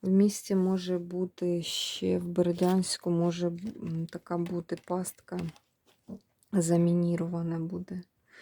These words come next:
для дітей, там, де діти гуляють, там смерть може бути. М, будуть такі пастки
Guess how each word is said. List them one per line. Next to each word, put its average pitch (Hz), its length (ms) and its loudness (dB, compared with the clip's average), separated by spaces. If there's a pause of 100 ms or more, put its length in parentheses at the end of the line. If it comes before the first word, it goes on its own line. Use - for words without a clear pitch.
(260)
для 170 240 0
дітей, 185 720 0
там, 165 240 -4
де 170 100 -2
діти 170 380 -6
гуляють, 175 760 -4 (460)
там 165 220 -4
смерть 170 580 -6
може 165 340 -4
бути. 170 560 -8 (1400)
М, 170 320 -2
будуть 170 420 -6
такі - 280 -14
пастки - 880 -6